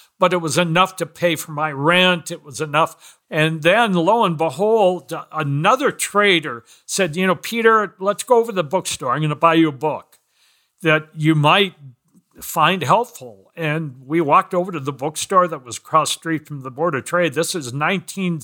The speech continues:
late nineteen seventy-eight. And he bought me a, a technical analysis of stock trends by McGee and Edwards, which many consider to be kind of the Bible of classical charting. This is,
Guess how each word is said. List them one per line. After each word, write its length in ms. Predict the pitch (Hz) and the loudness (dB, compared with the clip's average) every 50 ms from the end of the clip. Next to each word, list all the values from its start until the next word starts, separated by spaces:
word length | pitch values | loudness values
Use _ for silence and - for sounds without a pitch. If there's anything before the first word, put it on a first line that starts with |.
| - - | -12 -12
late 360 | 180 143 - 190 233 233 151 | -6 0 0 0 0 0 -2
nineteen 400 | 160 185 196 185 180 165 170 151 | -2 -2 -2 -2 -4 -6 -6 -6
seventy-eight. 720 | - - 180 180 175 165 170 170 180 180 170 147 110 - _ _ _ _ - - - - - _ - | -6 -4 -4 -4 -2 -2 0 2 2 2 2 2 -2 -6 _ _ _ _ -20 -20 -20 -20 -20 _ -4
And 140 | 180 165 | -2 0
he 100 | 165 160 | 0 0
bought 340 | 131 110 156 165 208 220 190 | 0 4 4 6 6 6 2
me 280 | 190 208 196 165 135 - - _ - | 0 0 0 0 -2 -4 -12 _ 0
a, 40 | |
a 260 | 160 151 139 151 156 - _ _ - | 2 2 2 2 0 -6 _ _ -8
technical 600 | - - 226 226 226 - 254 240 - 202 233 247 226 | -2 -2 -2 -2 0 -4 -4 0 2 2 2 2 2
analysis 760 | 202 180 180 180 180 196 196 151 - - - 196 143 - - | 2 2 4 4 4 4 4 2 -2 -6 -8 -10 -10 -12 -14
of 140 | 151 120 - | -14 -14 -14
stock 420 | - - - 175 175 180 - - | -8 0 2 4 4 4 2 -2
trends 340 | - 156 156 147 139 127 113 | -8 -6 -6 -6 -6 -8 -12
by 240 | - - 143 143 151 | -8 -6 -4 -4 -4
McGee 460 | 131 139 147 131 113 139 165 180 185 | -4 -6 -8 -8 -6 -2 0 2 2
and 100 | 165 160 | 2 2
Edwards, 560 | 165 165 156 131 123 117 113 107 104 - - _ _ - _ _ _ _ _ _ _ | 0 0 -2 -6 -10 -12 -12 -14 -14 -18 -18 _ _ -20 _ _ _ _ _ _ _
which 240 | - 185 175 165 - | -2 -2 -2 -2 0
many 300 | 170 185 226 269 294 269 | 2 4 4 4 2 0
consider 560 | - - 175 190 185 - - 190 185 170 170 | -2 -4 -6 -4 -4 -4 -4 -2 0 -2 -2
to 80 | 165 156 | -2 -4
be 160 | 151 160 165 | -6 -8 -6
kind 300 | 160 - - 185 190 175 | -4 0 0 2 2 4
of 260 | 170 165 135 113 120 | 2 0 -2 -4 -2
the 120 | 139 160 139 | -2 -2 -2
Bible 960 | 123 113 110 - - - 165 175 196 220 220 214 208 180 185 165 165 160 147 | -2 -8 -18 -6 2 4 6 6 8 8 6 4 4 4 2 2 2 2 -2
of 140 | 139 127 - | -8 -10 -10
classical 600 | - - 175 156 151 151 - - - 147 143 135 | -8 -2 0 0 0 0 -4 -10 -10 -10 -10 -8
charting. 460 | - - 170 165 156 151 139 131 131 | -4 0 2 2 2 2 -2 -6 -8
This 180 | 147 151 - - | -6 -6 -4 -2
is, 200 | 214 156 - - | -4 -4 -6 -10